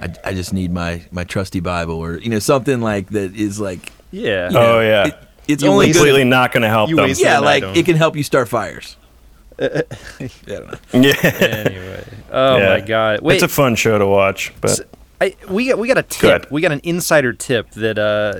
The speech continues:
Speaker 2: you worked on a movie that Brandon's gonna hate
Speaker 1: Oh,
Speaker 2: that also
Speaker 1: God.
Speaker 2: shot in Cleveland,
Speaker 1: Oh,
Speaker 2: a portion
Speaker 1: jeez.
Speaker 2: of it. And I have a
Speaker 3: Mm.
Speaker 2: feeling that you probably watched that to tie it into this segment. Did you work on The Avengers?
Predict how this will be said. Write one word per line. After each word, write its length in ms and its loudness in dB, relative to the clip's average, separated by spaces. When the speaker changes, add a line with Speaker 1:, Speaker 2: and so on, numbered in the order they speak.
Speaker 2:
you 220 -6
worked 260 0
on 140 0
a 20 -2
movie 320 -4
that 180 -8
Brandon's 380 -4
gonna 180 -2
hate 360 -10
Speaker 1:
Oh, 140 -4
Speaker 2:
that 180 0
also 360 2
Speaker 1:
God. 80 0
Speaker 2:
shot 420 0
in 240 -6
Cleveland, 840 -6
Speaker 1:
Oh, 120 -4
Speaker 2:
a 20 -6
portion 380 -2
Speaker 1:
jeez. 80 -6
Speaker 2:
of 80 -12
it. 180 -10
And 100 0
I 80 4
have 80 4
a 60 4
Speaker 3:
Mm. 120 4
Speaker 2:
feeling 260 2
that 80 -4
you 120 -4
probably 480 -2
watched 720 -4
that 340 -2
to 100 -10
tie 200 0
it 100 -2
into 160 -8
this 140 -10
segment. 440 -6
Did 160 -4
you 80 2
work 180 2
on 120 2
The 80 0
Avengers? 520 -2